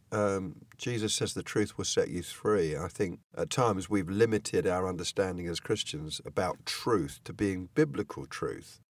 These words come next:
But truth is true wherever you take it.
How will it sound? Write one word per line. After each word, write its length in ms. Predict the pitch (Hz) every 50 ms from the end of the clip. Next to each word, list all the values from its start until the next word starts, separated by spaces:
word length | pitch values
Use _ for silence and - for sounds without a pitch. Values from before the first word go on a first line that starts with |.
| _ _ _ _ -
But 180 | 143 143 147
truth 580 | - - - 156 151 156 147 143 - - - - - _ _ _
is 560 | - - - 120 120 117 113 113 - - - - - - - - - - - - - _ -
true 400 | - - - 127 120 113 104 104
wherever 420 | 98 110 104 104 110 113 113 110
you 240 | 104 95 87 92 90
take 460 | - - - 104 98 92 85 - -
it. 240 | - 58 65 69